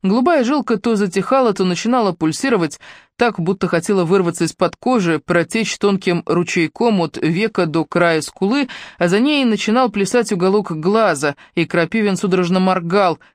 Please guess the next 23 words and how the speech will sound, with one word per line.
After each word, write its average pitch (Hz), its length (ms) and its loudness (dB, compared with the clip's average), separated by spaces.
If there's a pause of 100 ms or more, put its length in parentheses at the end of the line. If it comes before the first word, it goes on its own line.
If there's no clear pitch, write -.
крепко 175 420 0
сжимая 165 540 0
и - 20 -2
разжимая 170 420 0
веки, 208 360 -2
после 185 260 -2
чего 226 220 -2
проводил 185 440 0
указательным 185 640 0
пальцем 165 540 0
по 147 140 -2
правому 156 440 0
глазу, 214 460 0
словно 190 340 0
стирая 185 380 0
слезу. 165 560 -2 (720)
Но 233 420 0
Илюшин, 220 380 0
стоявший 196 460 0
рядом, 185 300 2
видел, 185 340 0
что 147 240 -4
слез 170 500 -2